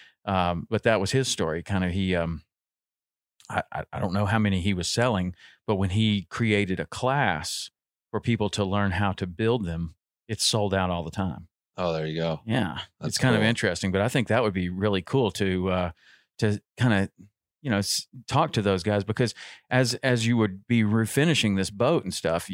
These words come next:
Speaker 1: he, he could be telling you, "Well, over the last forty years, you know, we have more, we put more rocker in the boat now because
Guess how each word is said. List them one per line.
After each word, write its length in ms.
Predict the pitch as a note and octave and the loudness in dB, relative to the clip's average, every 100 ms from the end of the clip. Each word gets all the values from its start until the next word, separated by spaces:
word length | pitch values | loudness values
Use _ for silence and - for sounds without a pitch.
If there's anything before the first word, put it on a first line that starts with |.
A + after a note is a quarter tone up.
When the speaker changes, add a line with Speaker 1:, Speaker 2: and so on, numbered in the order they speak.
| - | -8
Speaker 1:
he, 320 | F#2+ A#2 A#2 - | -2 0 0 0
he 180 | A#2+ | -2
could 140 | A2 F2 | 0 -2
be 140 | F#2 | -4
telling 400 | - B2 C#3+ F#2+ | 0 2 2 2
you, 180 | E2+ E2+ | 0 -2
"Well, 260 | F#2 G2 G2+ | 0 0 2
over 200 | G#2+ F#2+ | 2 2
the 80 | F#2 | 2
last 280 | F#2+ F#2+ | 2 0
forty 280 | - G#2 E2+ | 0 -2 0
years, 400 | E2+ G2+ G#2 E2+ | -2 0 0 0
you 60 | F#2 | -2
know, 100 | E2 | 0
we 160 | F#2+ | 0
have 140 | G#2 E2 | 0 0
more, 240 | F2 F2 | 0 -2
we 140 | G#2 A2+ | 0 0
put 180 | - - | 0 -2
more 140 | F#2 | -2
rocker 460 | F2 G2+ G2 G2+ F#2 | 2 2 2 0 -2
in 80 | F2+ | -2
the 60 | |
boat 240 | F2+ F#2 F#2 | 0 0 2
now 260 | G#2+ G#2 | 2 2
because 400 | F2 - F2+ D#2+ | 0 -2 -4 -4